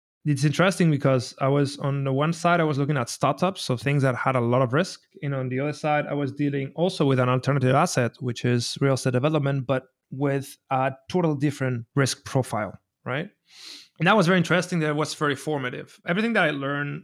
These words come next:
seeing entrepreneurs manage themselves in the face of turmoil, I used it to build my teams in the private equity industry.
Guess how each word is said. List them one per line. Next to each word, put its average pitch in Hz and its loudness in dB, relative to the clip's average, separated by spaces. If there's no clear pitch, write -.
seeing 143 -8
entrepreneurs 135 -6
manage 131 -4
themselves 131 -4
in 135 -4
the 123 -6
face 131 -6
of 123 -8
turmoil, 123 -4
I 143 2
used 160 2
it 127 0
to 143 -2
build 135 -2
my 123 -2
teams 131 -2
in 117 -4
the 110 -6
private 120 -6
equity 117 -10
industry. 117 -10